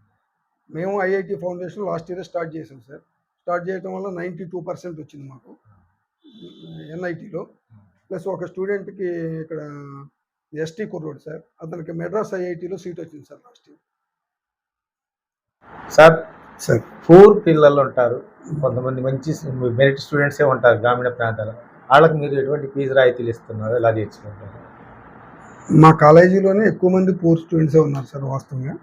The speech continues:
Speaker 1: ఫైనాన్షియల్‌గా స్ట్రాంగ్‌గా ఉన్న అందరూ కూడా కార్పొరేట్ కాలేజీకి, ఇక్కడికి సెవెంటీ కిలోమీటర్స్ ఉన్న విజయవాడ వెళ్ళిపోతున్నారు మ్యాక్సిమం. మేము పేరెంట్స్‌ని ఎలా మౌల్డ్ చేయగలుగుతున్నాం సార్ అంటే, స్టూడెంట్ చదివి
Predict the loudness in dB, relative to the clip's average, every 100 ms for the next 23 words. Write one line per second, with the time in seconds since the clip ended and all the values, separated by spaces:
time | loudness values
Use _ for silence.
0 | _ -20 -8 -2 2 2 4 4 4 2
1 | -4 -4 -4 -4 -4 -6 -6 -4 -2 0
2 | 2 0 -4 -14 _ _ _ _ -4 -2
3 | 0 -2 -2 -6 -4 -8 -6 -4 -4 -4
4 | -2 -2 -2 -2 -2 -2 -2 -2 -6 -10
5 | -10 -8 -8 -6 -4 -4 -6 -8 -14 -16
6 | -20 -16 -14 -14 -18 -20 _ _ _ _
7 | _ _ _ _ _ -2 2 2 0 -4
8 | -4 -2 0 0 -2 -4 -4 0 2 2
9 | 0 -4 -4 -4 -6 -8 -18 -20 -20 -20
10 | -20 -18 -16 -18 -20 _ _ -8 -4 -2
11 | -2 -6 -10 -6 -4 -2